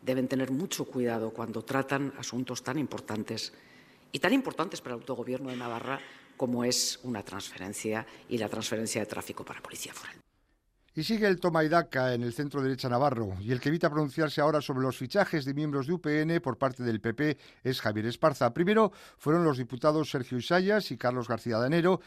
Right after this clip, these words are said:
Speaker 2: y en las últimas horas se han sumado el exconsejero de Fomento, Luis Zarraluki, y también María Kuch, que fue consejera de Salud en dos legislaturas bajo la presidencia de Miguel Sanz.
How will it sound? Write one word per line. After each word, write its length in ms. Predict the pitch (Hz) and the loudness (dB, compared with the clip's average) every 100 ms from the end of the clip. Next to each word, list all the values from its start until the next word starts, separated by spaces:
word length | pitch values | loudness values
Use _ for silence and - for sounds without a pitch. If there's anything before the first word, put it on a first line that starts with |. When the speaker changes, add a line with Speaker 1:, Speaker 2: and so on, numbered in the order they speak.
| - - | -14 -4
Speaker 2:
y 60 | 139 | 2
en 60 | |
las 160 | 165 180 | 2 2
últimas 380 | 196 185 170 190 | -2 0 0 2
horas 280 | 185 185 165 | 4 2 2
se 160 | 151 | -2
han 80 | 147 | -2
sumado 560 | - 143 147 147 151 143 | -2 0 2 4 4 2
el 80 | |
exconsejero 580 | 120 - 113 117 - 151 | 0 -2 -6 -4 -2 0
de 80 | 131 | 0
Fomento, 640 | - 117 165 156 190 196 - - | 0 0 0 0 2 0 -2 -8
Luis 220 | 117 135 139 | -2 -2 0
Zarraluki, 480 | 117 127 165 202 | 0 2 0 0
y 100 | 196 | -2
también 280 | 165 170 226 | 2 4 4
María 300 | 196 196 208 | 4 4 4
Kuch, 380 | 180 214 156 - - - | 4 2 0 -6 -20 -10
que 120 | - 123 | -4 -2
fue 280 | 160 170 | 2 2
consejera 500 | 156 139 139 127 208 | 2 0 0 2 4
de 80 | 175 | 4
Salud 340 | 170 180 196 - | 2 2 2 2
en 140 | 117 117 | -2 -2
dos 160 | 139 | -2
legislaturas 680 | 139 - 123 123 160 143 - - - - | -4 -4 -4 0 4 2 2 -8 -20 -4
bajo 240 | 110 113 | -2 2
la 120 | 113 | 2
presidencia 520 | 107 110 131 135 131 110 | 2 -2 -2 0 0 -2
de 80 | |
Miguel 260 | 107 113 117 | 0 -2 0
Sanz. 300 | 151 120 | 2 2